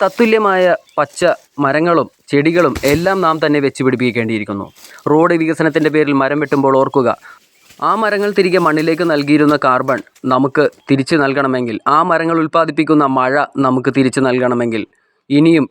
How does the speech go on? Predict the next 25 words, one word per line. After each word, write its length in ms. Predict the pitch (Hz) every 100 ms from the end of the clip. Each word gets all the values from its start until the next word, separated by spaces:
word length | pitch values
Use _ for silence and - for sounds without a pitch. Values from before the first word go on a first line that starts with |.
| 143
ഇരുപത് 300 | 139 143 135 123
മുപ്പത് 280 | 117 139 135
കൊല്ലമെടുക്കും. 480 | 123 120 113 104 98 _ _ _ _ _ _ _ _ _ _
വേനൽക്കാലത്തും 680 | 151 185 233 233 190 180 175 156
വെള്ളമൊഴുകുന്ന 540 | 151 175 170 165 160 156
തോടുകളിലും 540 | 143 139 143 143 143 135
മറ്റും 260 | 127 127 - - -
ഇതുപോലെയുള്ള 460 | 143 170 185 185 175 165
ചെറിയ 280 | 160 180 - - 170
കുട്ടിത്തടയണകൾ 720 | 170 208 - 170 160 160 160 143
നിർമ്മിച്ചു 340 | 135 143 139 143
കഴിഞ്ഞാൽ 340 | 131 123 107 - _ _ _ _ _
അവിടെ 260 | 160 202 220
ജലലഭ്യത 540 | 160 185 208 196 190 190 180
കൂട്ടുവാനും 500 | 175 185 160 127 110 - - 120
മഴക്കാലത്ത് 580 | 131 151 180 175 170 151 - _ _ 139
മണ്ണൊലിച്ചു 480 | 147 196 196 165 185
പോവാതെ 340 | 170 156 147 143 -
സംരക്ഷിക്കുവാനും 720 | 143 131 151 - 160 160 131 - _ 123
നമുക്ക് 240 | 117 127 113
പറ്റും. 260 | 113 104 - -
അമിതമായ 420 | 147 170 202 202 202 196
മഴവെള്ളം 420 | 180 185 175 175 165
വന്നു 140 | 165 165
കയറി 300 | 147 143